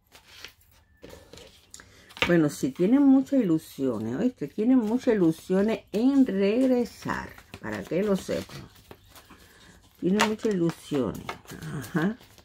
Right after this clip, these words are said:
Pero dice también que te va a decir algo que tú, que tú has hecho que no está bien hecho.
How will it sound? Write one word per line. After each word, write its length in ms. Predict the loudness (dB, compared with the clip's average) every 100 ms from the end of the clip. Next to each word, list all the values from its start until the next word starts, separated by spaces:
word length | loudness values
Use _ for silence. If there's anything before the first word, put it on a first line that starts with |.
| _ -20 _
Pero 260 | 2 6 6
dice 320 | 6 2 -2
también 680 | 0 0 0 2 4 4 2
que 120 | 0
te 120 | 0
va 120 | 2 2
a 40 |
decir 360 | 2 2 2 2
algo 440 | 2 0 0 0
que 120 | 0
tú, 360 | -4 0 0 0 -2
que 120 | -4
tú 180 | 0 0
has 200 | 0 -4
hecho 460 | 0 0 2 0 0
que 180 | 0
no 120 | 0 0
está 260 | 0 0
bien 320 | 2 2 0 0
hecho. 340 | -2 -4 -20